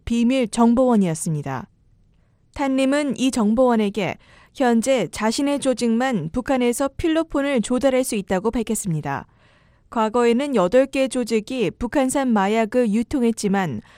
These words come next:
국제 긴장이 높아지자 북한 정부가 북한 내 마약 제조 실험실을 모두 불태우고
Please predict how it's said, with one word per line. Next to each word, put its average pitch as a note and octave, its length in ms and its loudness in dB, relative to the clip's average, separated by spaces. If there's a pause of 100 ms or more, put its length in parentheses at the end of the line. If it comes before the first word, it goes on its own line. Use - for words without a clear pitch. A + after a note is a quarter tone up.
(240)
국제 C4+ 360 -4
긴장이 C4 520 0
높아지자 G#3 680 -2 (280)
북한 A#3+ 360 0
정부가 G3 540 -2 (280)
북한 B3 320 0
내 C#4 160 2
마약 G3+ 440 0
제조 B3 440 2
실험실을 A#3+ 640 0
모두 A3+ 340 0
불태우고 A3 800 -2